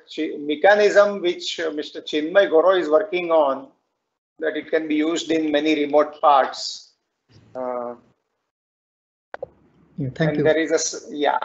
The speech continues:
Speaker 1: and there is a suggestion with Mister Manish Kumar's work.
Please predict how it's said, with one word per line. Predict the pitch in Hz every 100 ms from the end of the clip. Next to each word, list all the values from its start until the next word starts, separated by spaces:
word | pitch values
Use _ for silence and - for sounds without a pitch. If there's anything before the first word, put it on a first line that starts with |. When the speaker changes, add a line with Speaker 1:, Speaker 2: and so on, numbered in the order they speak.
| -
Speaker 1:
and | 143 147
there | 151 151
is |
a | 151
suggestion | - 147 147 180 - 175 170 165 165 156
with | 151 147 147
Mister | 143 - 143
Manish | 135 139 170 -
Kumar's | 165 165 160 151
work. | 139 147 156